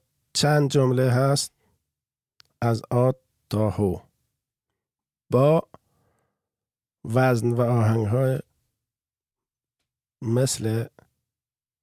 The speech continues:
جملهات یک تا هشت. کدومها مثل هم هستند؟ بنویس جمله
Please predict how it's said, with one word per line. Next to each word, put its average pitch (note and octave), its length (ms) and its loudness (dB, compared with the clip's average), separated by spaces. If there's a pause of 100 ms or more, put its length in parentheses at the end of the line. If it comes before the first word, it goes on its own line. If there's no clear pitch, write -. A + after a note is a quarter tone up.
(640)
جملهات A2+ 580 -2 (300)
یک A#2 320 -2 (120)
تا A2+ 140 -2
هشت. - 360 -6 (2750)
کدومها D3 680 2
مثل C#3 300 0
هم A#2+ 220 0
هستند؟ - 600 -12 (2000)
بنویس F3 640 2 (520)
جمله B2+ 720 0